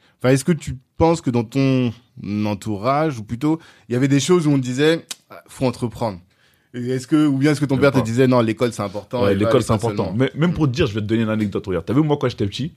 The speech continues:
Speaker 1: Mm.
Speaker 2: mon père, justement, je, le fait que je savais qu'ils, tu sais, ils, ils avaient entrepris, moi, ça me,
Speaker 1: Ouais.
Speaker 2: je me posais des petites questions sur le métier.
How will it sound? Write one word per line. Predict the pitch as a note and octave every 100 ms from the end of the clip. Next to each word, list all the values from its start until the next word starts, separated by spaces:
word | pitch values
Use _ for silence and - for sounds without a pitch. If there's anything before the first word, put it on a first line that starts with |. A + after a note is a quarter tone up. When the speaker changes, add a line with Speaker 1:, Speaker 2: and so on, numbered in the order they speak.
| -
Speaker 1:
Mm. | B2 A#2 G#2 -
Speaker 2:
mon | G#2+
père, | G#2+ C#3+
justement, | - C3+ C3
je, | F2 -
le | A2 B2+
fait | F3+
que | -
je |
savais | C#3+ C3+
qu'ils, | A#2+ G#2 G2+ G#2
tu | - C3
sais, | - - - A2
ils, | G#2 F#2+ F#2+
ils | F#2+ F#2+ G2
avaient | G#2
entrepris, | A2+ C#3 - B2+
moi, | B2
ça | - G#2+
me, | G#2
Speaker 1:
Ouais. | G2 - - -
Speaker 2:
je | G#2+
me | C3
posais | A#3 A#3+
des | G3
petites | D3 -
questions | C#3+ C#3+
sur | A#2+ G#2
le |
métier. | G2 -